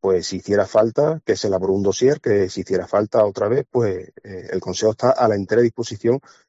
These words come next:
del Ayuntamiento de Almendralejo, pero eso es algo que compete, eh, como yo te digo, a, al Ayuntamiento.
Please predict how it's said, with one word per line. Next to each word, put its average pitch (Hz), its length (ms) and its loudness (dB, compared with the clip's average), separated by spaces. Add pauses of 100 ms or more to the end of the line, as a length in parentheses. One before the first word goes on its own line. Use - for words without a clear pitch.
del 110 160 -2
Ayuntamiento 101 440 0
de 110 40 2
Almendralejo, 107 400 2
pero 113 160 2
eso - 100 2
es 131 100 -2
algo 139 220 4
que 135 100 2
compete, 127 500 0 (440)
eh, 107 260 4
como 107 220 2
yo 107 160 4
te 104 160 2
digo, 117 260 4
a, 95 480 4
al 104 120 2
Ayuntamiento. 92 580 -2